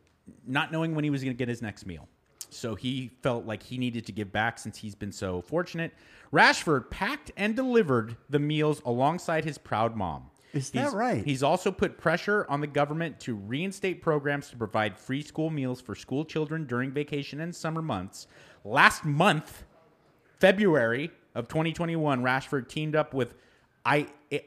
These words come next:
Speaker 1: A I D I, a grocery store chain, I D, maybe, a grocery store chain, uh, in the U K,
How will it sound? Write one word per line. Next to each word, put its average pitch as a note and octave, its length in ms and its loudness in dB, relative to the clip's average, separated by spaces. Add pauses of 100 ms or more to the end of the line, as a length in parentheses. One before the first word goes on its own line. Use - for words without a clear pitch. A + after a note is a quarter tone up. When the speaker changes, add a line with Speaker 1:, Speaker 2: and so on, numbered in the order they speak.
Speaker 1:
A E3 240 2
I D3 240 2
D C#3 320 -6
I, A2 340 2
a A#2 80 -2
grocery C3 440 0
store A#2+ 240 -2
chain, A#2+ 320 -6
I A#2 180 2
D, F3+ 360 -6
maybe, A#2+ 480 -2
a A#2+ 120 2
grocery C#3+ 320 0
store D3 140 0
chain, C3 420 -4
uh, A#2 60 -4
in A2 260 0
the A#2+ 80 0
U B2+ 80 0
K, G2 220 -2